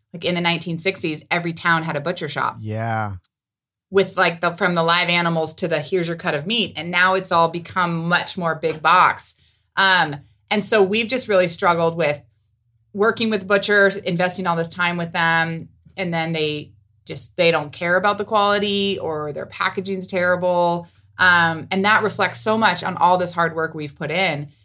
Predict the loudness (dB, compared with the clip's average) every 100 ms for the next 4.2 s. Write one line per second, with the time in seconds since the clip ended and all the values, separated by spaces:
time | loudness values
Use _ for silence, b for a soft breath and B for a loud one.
0 | b -4 0 0 -2 0 2 2 2 2
1 | 4 2 2 2 2 0 -2 -6 -8 _
2 | -10 2 4 4 2 2 4 4 0 -2
3 | 0 0 0 -2 0 0 -2 -4 -4 -8
4 | -14